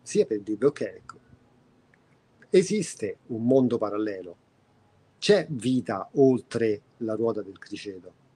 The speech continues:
ok? Oh, basta. Allora, io spero oggi di aver sviscerato sto discorso, perché non lo fanno tutti. Il prossimo, il prossimo appuntamento sarà lunedì prossimo e l'argomento che volevo trattare è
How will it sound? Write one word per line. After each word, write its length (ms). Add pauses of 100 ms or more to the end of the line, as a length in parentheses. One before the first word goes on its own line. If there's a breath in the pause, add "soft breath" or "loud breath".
(760)
ok? 300 (760)
Oh, 180
basta. 520 (1400 soft breath)
Allora, 400 (500)
io 140
spero 300
oggi 240
di 60
aver 280
sviscerato 800
sto 220
discorso, 680 (380)
perché 260
non 140
lo 80
fanno 260
tutti. 360 (540)
Il 200
prossimo, 720 (260)
il 140
prossimo 340
appuntamento 540
sarà 200
lunedì 420
prossimo 760
e 100
l'argomento 880
che 120
volevo 320
trattare 640
è 220